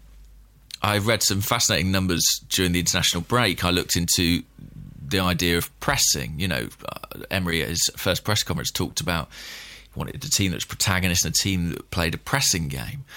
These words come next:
And actually, in Arsene Wenger's final season, Arsenal did operate with a high press quite effectively. And that carried on pretty much in Emery's first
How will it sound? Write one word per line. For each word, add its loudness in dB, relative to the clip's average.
And 2
actually, 2
in 4
Arsene 2
Wenger's 2
final 2
season, 2
Arsenal 2
did -2
operate 0
with 2
a 2
high 2
press -2
quite 0
effectively. -4
And 0
that 2
carried 2
on 4
pretty 2
much 2
in 2
Emery's 4
first 4